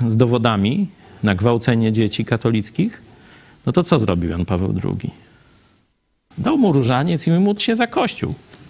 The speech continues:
Przecież de Gaulle kasę przyniesie i jemu podobni, i McCarrick, y, przyniosą kasę nam. To, to, to, co, co ty chcesz? Masz różaniec i miskę ryżu i tam idź se, nie zawracaj gitary, nie? No to tak został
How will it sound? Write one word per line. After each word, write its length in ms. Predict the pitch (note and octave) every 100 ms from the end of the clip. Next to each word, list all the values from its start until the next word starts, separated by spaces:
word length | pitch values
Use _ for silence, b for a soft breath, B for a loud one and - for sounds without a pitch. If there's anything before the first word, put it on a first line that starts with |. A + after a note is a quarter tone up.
| B B B B B B _ -
Przecież 200 | G#3 E3+
de 140 | F#3+
Gaulle 420 | F#3+ E3+ D3 F#3
kasę 300 | F#3+ C4 -
przyniesie 480 | - - G#2+ G2+ A2
i 220 | G#2+ B2
jemu 260 | B2+ A#2+ A2
podobni, 640 | A#2+ G#2+ F#2+ E2 F#2 A#2+
i 40 | B2+
McCarrick, 680 | B2+ B2+ A#2 G#2+ - - F#3+
y, 220 | - G3
przyniosą 440 | - A#3+ B3+ - C4
kasę 380 | - - - D#3+
nam. 260 | C3 E3+ - _ B B B - -
To, 120 | D#3
to, 180 | - F#3
to, 160 | -
co, 160 | - - F3+ -
co 160 | - -
ty 140 | F4+
chcesz? 380 | - - - - B B B
Masz 220 | E4 E4
różaniec 680 | E4 E3 D#3+ F#3+ B3+ A#3+ -
i 140 | D4+ B3 - - B B B B B -
miskę 360 | D#3 F#3+ - C#3
ryżu 320 | D3 F#3+ B3+
i 100 | B3+
tam 180 | F#4+ F#4 A4 G4+
idź 140 | -
se, 200 | - B3
nie 240 | D#3+ D3+ F#3
zawracaj 440 | F#3+ A3 - D4+
gitary, 500 | E4 F4 A4 C#4 -
nie? 180 | E3 A3+
No 120 | D#4
to 120 | -
tak 300 | - E3 D#3+ B B B B B B G3 B
został 500 | B2 E3+ - C#3+